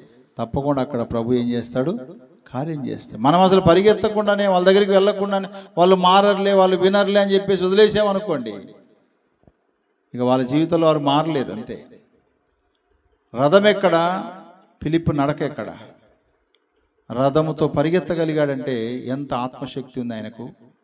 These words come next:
అంత ఆత్మశక్తితో ఆయన పరిగెత్తాడు. మన జీవితంలో మన శక్తితో కాదు మనం ముందుకు కొనసాగాల్సింది.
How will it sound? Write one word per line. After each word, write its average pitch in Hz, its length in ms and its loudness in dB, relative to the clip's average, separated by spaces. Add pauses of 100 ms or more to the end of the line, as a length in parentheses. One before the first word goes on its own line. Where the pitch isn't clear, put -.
(760)
అంత 123 220 -6
ఆత్మశక్తితో 123 840 -6
ఆయన 110 160 -8
పరిగెత్తాడు. 110 580 -10
మన 127 160 -2
జీవితంలో 120 840 -6 (560)
మన 127 180 0
శక్తితో 151 500 -4
కాదు 139 200 0
మనం 123 240 -6
ముందుకు 123 260 -6
కొనసాగాల్సింది. 110 920 -12